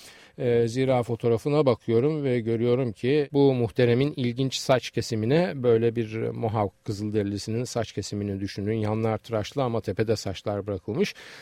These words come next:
Buna bir de tepesinde çizgi şeklinde kırmızıya boyanmış bir saç şeridi eşlik ediyor.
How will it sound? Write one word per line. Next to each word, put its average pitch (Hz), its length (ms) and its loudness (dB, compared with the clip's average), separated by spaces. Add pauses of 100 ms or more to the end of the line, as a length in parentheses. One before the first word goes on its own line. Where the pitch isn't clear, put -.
(240)
Buna 151 240 6
bir 143 120 2
de 156 200 6
tepesinde 135 720 0
çizgi 127 300 -6
şeklinde 113 680 -2
kırmızıya 117 500 0
boyanmış 104 580 -2
bir 123 140 -2
saç - 280 -2
şeridi 104 480 -2
eşlik - 360 -4
ediyor. 92 300 -4